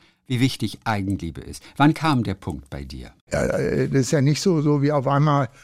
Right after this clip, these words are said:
Speaker 2: hat der Blitz eingeschlagen und dann, äh, habe ich das irgendwo eingetragen. Das ist, äh,
Speaker 1: Wir könnten in deinem Archiv nachgucken.
Speaker 2: Ich glaub, da, nein, ich weiß,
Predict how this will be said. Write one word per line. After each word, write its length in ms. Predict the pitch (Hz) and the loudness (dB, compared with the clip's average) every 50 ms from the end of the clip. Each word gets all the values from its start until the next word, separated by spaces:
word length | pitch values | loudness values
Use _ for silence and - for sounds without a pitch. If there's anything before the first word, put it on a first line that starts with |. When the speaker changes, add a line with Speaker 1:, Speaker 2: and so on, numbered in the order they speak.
| - _ | -10 _
Speaker 2:
hat 120 | - - - | -2 0 2
der 80 | 147 | 2
Blitz 300 | 123 120 147 170 - - | 2 4 2 2 2 2
eingeschlagen 840 | 170 147 147 151 147 139 127 - - - 147 131 156 160 165 160 147 | 2 2 4 4 2 2 0 0 0 0 0 0 2 2 2 4 4
und 60 | 135 | 4
dann, 320 | 135 131 127 139 135 127 131 | 4 4 2 2 2 2 2
äh, 20 | |
habe 560 | 131 135 139 - 143 139 151 135 127 156 156 | 0 0 -2 -2 -2 -2 0 0 0 0 0
ich 40 | 131 | 0
das 100 | 143 135 135 | 0 -2 0
irgendwo 340 | 139 147 143 135 139 135 135 | 0 0 0 2 0 0 0
eingetragen. 560 | - - 143 160 156 139 - - 113 123 - - - - - - - - | 2 2 4 4 4 4 2 0 -2 -4 -4 -6 -12 -20 -20 -20 -14 -2
Das 160 | - 143 147 165 | 0 2 4 4
ist, 260 | 208 196 - - - | 4 2 2 2 2
äh, 600 | 190 190 208 208 202 190 180 170 175 175 156 147 - _ _ _ _ _ _ _ - | 4 4 4 2 2 4 4 4 4 4 2 0 -4 _ _ _ _ _ _ _ -6
Speaker 1:
Wir 120 | - - | -6 -4
könnten 240 | - - 170 - 156 147 | 0 0 0 2 2 2
in 100 | 131 123 | 4 4
deinem 240 | 139 131 131 127 | 4 4 4 2
Archiv 360 | 123 123 - - 143 135 - - | 0 0 0 -2 -2 -4 -2 -4
nachgucken. 520 | 95 80 78 - - - - - 113 - _ _ _ _ _ - | -6 -8 -8 -10 -12 -14 -14 -14 -16 -20 _ _ _ _ _ 0
Speaker 2:
Ich 120 | - 165 - | 0 2 4
glaub, 220 | - 226 226 220 | 4 4 4 6
da, 280 | - 240 220 233 226 - - - _ _ _ _ _ _ _ | 6 6 6 4 0 -2 -6 -12 _ _ _ _ _ _ _
nein, 260 | - 156 165 180 180 - | 0 2 4 4 2 2
ich 240 | - 165 - - - | -2 -4 -4 0 2
weiß, 520 | 185 185 247 240 165 - - - - - | 4 6 6 6 4 2 -2 -10 -12 -14